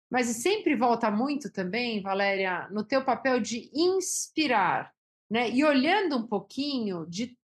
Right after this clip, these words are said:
quando a gente fala, interessante aqui, de três sucessões, a gente se preocupa muitas vezes com a sucessão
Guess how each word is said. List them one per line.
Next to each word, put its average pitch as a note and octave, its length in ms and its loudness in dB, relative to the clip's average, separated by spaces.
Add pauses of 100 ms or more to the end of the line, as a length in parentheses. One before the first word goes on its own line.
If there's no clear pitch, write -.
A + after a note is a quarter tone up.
(120)
quando B3 200 -2
a B3+ 40 4
gente C4+ 240 -4
fala, A3 220 2
interessante A3+ 640 0
aqui, A3 180 -6
de G#3 140 -4
três E4 400 0
sucessões, A3 600 -4
a F#3+ 60 -4
gente A3+ 220 -4
se B3 80 -4
preocupa B3 440 0
muitas C4 380 0
vezes A3+ 340 -2
com C4+ 100 -2
a A#3 40 2
sucessão A#3 840 0